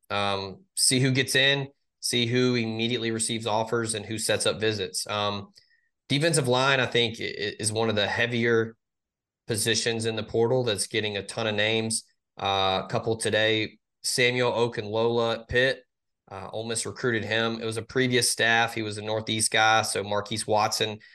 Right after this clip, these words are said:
recruited him, but was a, uh, pretty good player for Pitt.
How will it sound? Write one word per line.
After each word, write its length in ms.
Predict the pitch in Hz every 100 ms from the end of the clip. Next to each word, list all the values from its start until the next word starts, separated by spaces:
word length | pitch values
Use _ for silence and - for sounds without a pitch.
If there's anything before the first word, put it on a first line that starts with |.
| _
recruited 400 | 101 - 139 127
him, 300 | 127 143 147 139 - _ _ -
but 160 | 92
was 220 | 110 110
a, 180 | 110 107
uh, 360 | 107 104 104 - - _ _ _ _ _ _ _ _ -
pretty 200 | 143 135
good 200 | 135 -
player 320 | 127 127 127
for 160 | 127
Pitt. 380 | 113 131 123 120